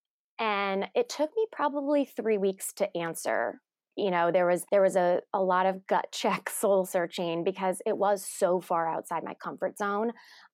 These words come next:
It was something that I truly did not know if I could do. I had never clipped into a road bike before. I was terrified of swimming in the open water. I don't <laughs> particularly love ocean swimming. So while I grew up a competitive swimmer, I,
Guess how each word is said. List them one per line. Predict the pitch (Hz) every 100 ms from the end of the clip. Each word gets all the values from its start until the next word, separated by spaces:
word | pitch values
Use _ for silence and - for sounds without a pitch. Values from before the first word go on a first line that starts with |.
| 226
It | 208
was | 190 190
something | 196 196 185
that | 175
I | 165
truly | 170 - 226 220 190 -
did | 196 190
not | 180 170 -
know | 165 160
if | -
I | -
could | - -
do. | 151 - -
I | -
had | 165
never | 170 170 196
clipped | - 202 - -
into | 175 170 208
a | 180
road | 170 160
bike | 160 156 -
before. | 160 165 160 226 233 _ _ _
I | 180 160
was | 160 -
terrified | - 196 226 185
of | 170 -
swimming | 185 165
in | 160
the | 160
open | - 160
water. | 156 160 - 175 240 -
I | -
don't | 160 - _ _ _ _
<laughs> | _ _ _
particularly | - 190 - 233 240 185 180
love | 185 170 170 165
ocean | 196 190 - 170
swimming. | - 120 170 277 - _
So | - 214
while | 196 185
I | 175
grew | 175 202
up | 190
a | 175 165 156
competitive | - 202 175 160
swimmer, | - 220 196 160
I, | 160 156